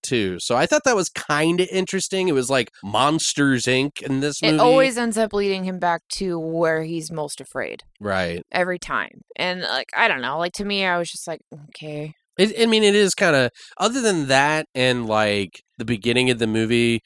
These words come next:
Speaker 1: it's pretty typical and,
Speaker 2: It
Speaker 1: like,
Speaker 2: absolutely
Speaker 1: yeah.
Speaker 2: is. I'm just like, "There's nothing new about this. It's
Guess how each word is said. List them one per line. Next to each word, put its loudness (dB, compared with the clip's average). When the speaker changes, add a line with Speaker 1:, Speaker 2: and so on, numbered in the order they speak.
Speaker 1:
it's -8
pretty -4
typical 0
and, -2
Speaker 2:
It 4
Speaker 1:
like, 4
Speaker 2:
absolutely -4
Speaker 1:
yeah. 0
Speaker 2:
is. -8
I'm -12
just -8
like, -6
"There's -4
nothing -6
new -6
about -4
this. -8
It's -10